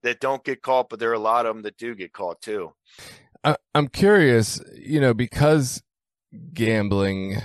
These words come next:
Speaker 2: seems so not specific, especially by its, its own definition, right? What's the most interesting or strangest story you've heard of somebody coming in and being able to identify in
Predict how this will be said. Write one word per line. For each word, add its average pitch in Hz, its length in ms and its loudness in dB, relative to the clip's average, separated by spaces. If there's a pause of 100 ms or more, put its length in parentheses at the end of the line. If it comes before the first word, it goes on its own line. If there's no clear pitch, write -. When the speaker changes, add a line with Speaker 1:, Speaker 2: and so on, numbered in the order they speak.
(460)
Speaker 2:
seems 120 500 0
so 95 560 2 (1300)
not 104 360 0
specific, - 800 -2
especially 98 520 0
by 87 240 4
its, - 260 -4
its 107 180 -4
own 95 220 0
definition, 85 680 -2
right? 87 280 0 (540)
What's 147 440 0
the 190 180 -2
most 131 580 2 (120)
interesting 135 840 0
or 107 360 2
strangest 117 1000 0 (640)
story 123 580 4
you've 98 260 2
heard 90 600 2 (320)
of 101 200 0
somebody 113 500 2
coming 110 360 2
in 101 300 2
and 107 240 -2
being 135 300 4
able 117 240 4
to 110 100 6
identify 113 680 2
in 104 540 0